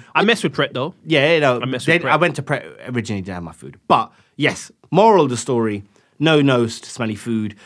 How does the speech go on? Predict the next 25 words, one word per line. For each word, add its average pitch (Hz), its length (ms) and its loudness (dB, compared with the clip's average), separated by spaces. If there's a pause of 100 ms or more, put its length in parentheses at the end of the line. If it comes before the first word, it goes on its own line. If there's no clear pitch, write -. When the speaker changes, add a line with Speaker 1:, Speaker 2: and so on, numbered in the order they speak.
(200)
Speaker 2:
Don't 139 220 4
bring 131 160 0
up 120 160 -6
your, 107 340 -4 (160)
you 123 80 -4
know, 95 240 -2 (220)
chutney - 220 -2
and 110 120 -2
Speaker 1:
Mackerel. 117 180 -2
Speaker 2:
that. - 60 -20 (200)
The 120 100 -2
mackerel 127 340 0
and 110 100 0
that. 135 220 -2
Speaker 1:
But 165 220 4 (100)
I, 160 40 4
I - 20 2
must 175 240 0
say, 139 320 0
I, 143 240 2
I 135 100 2
worked 147 300 2
at - 80 -6
The 131 60 -2
Voice 120 500 -2